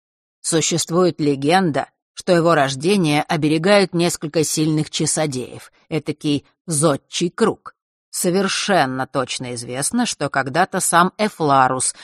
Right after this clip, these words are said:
входил в его ряды. Не хочешь ли присесть, Василиса?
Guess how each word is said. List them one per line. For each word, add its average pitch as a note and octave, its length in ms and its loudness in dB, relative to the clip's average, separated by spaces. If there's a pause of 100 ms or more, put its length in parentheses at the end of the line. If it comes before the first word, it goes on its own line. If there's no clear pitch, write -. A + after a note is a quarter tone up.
входил C#3 480 -2
в B2+ 40 -8
его C3 260 -2
ряды. B2+ 440 -10 (640)
Не D3+ 140 -6
хочешь C4 380 -4
ли D#4 140 4
присесть, E3+ 540 -2
Василиса? B2+ 600 -8